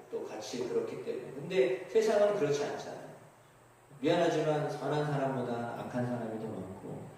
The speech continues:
죄 짓는 사람이 더 많고 그 자체가 그렇기 때문에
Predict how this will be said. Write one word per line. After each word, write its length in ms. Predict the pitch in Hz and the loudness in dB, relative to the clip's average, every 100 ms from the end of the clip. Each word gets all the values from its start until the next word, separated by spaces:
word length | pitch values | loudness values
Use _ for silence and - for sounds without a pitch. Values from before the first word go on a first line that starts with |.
| - | -4
죄 120 | - 127 | 4 6
짓는 240 | 160 151 | 8 8
사람이 340 | 143 131 131 | 8 6 4
더 80 | 127 | 2
많고 560 | 123 - - - - - - - - - | 0 -4 -8 -10 -10 -12 -14 -20 -20 -10
그 120 | 113 | -8
자체가 840 | 120 120 - 151 143 131 135 131 117 | -4 -4 6 6 6 2 2 2 6
그렇기 480 | 117 120 - 151 | 6 6 0 -2
때문에 560 | 160 139 127 143 156 | 4 4 6 4 2